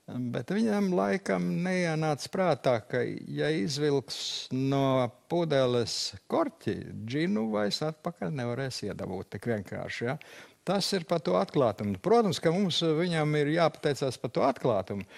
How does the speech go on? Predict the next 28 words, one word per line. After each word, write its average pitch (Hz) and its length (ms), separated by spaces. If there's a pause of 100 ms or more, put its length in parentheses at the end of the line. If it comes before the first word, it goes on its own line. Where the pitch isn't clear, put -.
(240)
jo 135 80
mēs 131 380
jau 123 100
tad 135 240
klājām 185 480
visu 226 320
vaļā 127 320
pieklājības 113 720
ie-, 123 200
robežās, 110 600
cik 120 240
varēja 95 320
teikt, 107 480
ja? 107 140 (1120)
Es 202 360
personīgi, 185 1120
eh, 117 1000
nu, 139 280
būdams 135 640
jurists, 175 480
nu, 123 160 (340)
man 110 460
jau 104 100
visi 113 320
tie 98 140 (240)
grādi 117 480
ir 92 80
doktors, 131 560